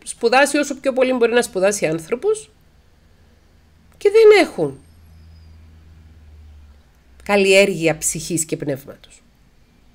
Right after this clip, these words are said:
Δεν έχουν. Είναι άνθρωποι μονόχνοτοι. Είναι άνθρωποι οι οποίοι είναι καριερίστες. Είναι άνθρωποι οι οποίοι θέλουν απλώς να παίρνουν, να παίρνουν άρπαγες. Είναι επιφανειακοί τύποι.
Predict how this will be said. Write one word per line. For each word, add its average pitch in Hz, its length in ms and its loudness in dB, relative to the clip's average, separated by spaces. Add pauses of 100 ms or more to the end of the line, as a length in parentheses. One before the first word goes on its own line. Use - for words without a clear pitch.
(500)
Δεν 392 220 4
έχουν. 180 360 0
Είναι 294 180 0
άνθρωποι 339 420 0
μονόχνοτοι. 339 760 0 (1300)
Είναι 330 240 2
άνθρωποι 330 400 0
οι 294 40 2
οποίοι 277 260 0
είναι 349 120 0
καριερίστες. 370 920 2 (840)
Είναι 339 240 4
άνθρωποι 330 460 2
οι 320 60 2
οποίοι 311 340 0
θέλουν 339 340 0
απλώς 311 440 -2
να 339 140 -2
παίρνουν, 330 440 2
να 311 120 2
παίρνουν 320 300 2 (180)
άρπαγες. 226 680 0 (1200)
Είναι 311 200 2
επιφανειακοί 330 720 2
τύποι. 285 360 0